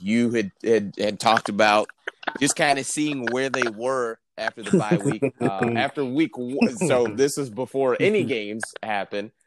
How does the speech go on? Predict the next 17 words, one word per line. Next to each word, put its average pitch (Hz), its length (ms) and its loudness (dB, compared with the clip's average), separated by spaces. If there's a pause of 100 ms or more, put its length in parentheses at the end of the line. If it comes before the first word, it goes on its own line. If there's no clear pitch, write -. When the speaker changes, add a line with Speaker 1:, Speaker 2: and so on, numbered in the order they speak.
(380)
Speaker 1:
uh, 98 240 -2
'cause 107 140 -6
I 131 100 6
actually 143 240 -2
went 123 180 -4
back 117 260 -2
and 107 140 -8
listened 123 340 -4
to, 110 240 -2
uh, 101 320 0
that 101 240 -2
episode 104 520 -6
that 92 140 -4
we 98 120 -6
talked 104 340 -4
<laughs> - 0 -
about, 113 600 2